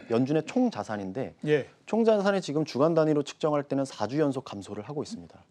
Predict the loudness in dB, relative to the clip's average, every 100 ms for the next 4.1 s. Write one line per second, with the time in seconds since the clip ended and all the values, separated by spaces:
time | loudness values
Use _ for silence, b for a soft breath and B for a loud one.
0 | -10 -4 0 2 6 6 6 4 2 0
1 | 2 0 -2 _ _ _ -8 -2 2 6
2 | 6 4 -2 0 2 2 -2 -2 2 2
3 | 4 4 2 2 0 0 0 2 2 0